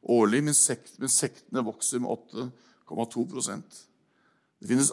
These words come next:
atten hundre moskeer i Storbritannia i dag. I Belgia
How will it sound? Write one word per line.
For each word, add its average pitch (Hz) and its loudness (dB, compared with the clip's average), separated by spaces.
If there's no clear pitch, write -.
atten - -8
hundre 117 0
moskeer 123 -2
i 120 -4
Storbritannia 107 -2
i 64 -10
dag. 57 -14
I 117 0
Belgia 139 4